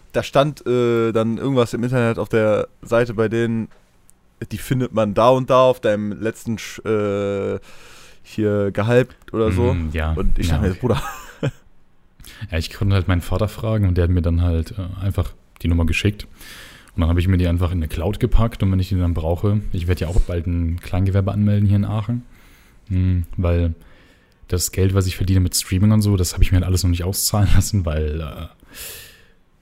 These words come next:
Speaker 2: Digga, wenn ich das jetzt mache, dann
Speaker 1: Kann man das eigentlich
Speaker 2: äh,
Speaker 1: zu zweit machen?
Speaker 2: Ich weiß es nicht. Ähm,
Speaker 1: Weil ich wollte
Speaker 2: aber
Speaker 1: sowas auch machen, aber halt wegen MacBooks und so, <laughs> weil langsam, äh,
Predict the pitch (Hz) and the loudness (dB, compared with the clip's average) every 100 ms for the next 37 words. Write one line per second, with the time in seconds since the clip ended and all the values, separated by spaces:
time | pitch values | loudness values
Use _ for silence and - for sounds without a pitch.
0 | _ _ - - - - - _ _ _ | _ _ -20 -20 -20 -20 -20 _ _ _
1 | _ _ - 98 85 90 87 95 95 - | _ _ 0 2 4 2 4 2 0 0
2 | 107 110 95 117 - _ - 90 92 95 | 0 2 0 -2 -10 _ -6 -2 0 2
3 | 123 98 92 92 95 - 98 - 101 123 | 2 2 0 -4 -6 -8 -12 -4 0 0
4 | 87 92 127 - _ _ _ _ _ _ | -2 -6 -8 -14 _ _ _ _ _ _
5 | _ _ _ _ _ _ - - - 95 | _ _ _ _ _ _ -20 -18 -8 0
6 | 101 95 90 85 - - - - - 92 | 0 2 0 -2 -4 -14 -20 -10 -2 0
7 | 90 87 92 113 98 101 98 - 120 117 | 0 -2 2 4 4 4 2 2 2 4
8 | 101 113 104 98 101 101 98 101 101 95 | 0 0 0 0 0 -2 -2 -4 -4 -6
9 | 98 117 - 104 - 98 107 - 110 123 | -2 -4 -4 -6 -4 -6 -4 -2 2 2
10 | 120 233 214 - 101 101 101 101 98 90 | 0 -2 -8 -6 -4 -4 -2 -2 -2 -4
11 | 95 92 | -4 -6